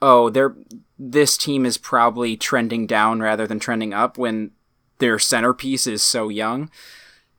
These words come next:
But a lot of the strength of this team is a D-line and an O-line that are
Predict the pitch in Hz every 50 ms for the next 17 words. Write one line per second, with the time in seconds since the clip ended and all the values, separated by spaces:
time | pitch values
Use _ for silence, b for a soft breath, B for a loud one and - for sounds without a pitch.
0 | _ _ _ _ _ _ _ _ _ - 151 156 160 156 139 131 131 147 185 208
1 | 208 170 156 - - 170 170 175 160 151 139 131 - - - 139 135 131 127 123
2 | 120 117 113 107 - - _ _ _ _ _ _ _ _ _ _ _ _ _ _
3 | - 123 120 - 143 156 160 156 156 151 151 156 147 131 123 123 127 120 127 135
4 | 151 151 131 139 139 131 131 123 123 120 123 117 113 113 _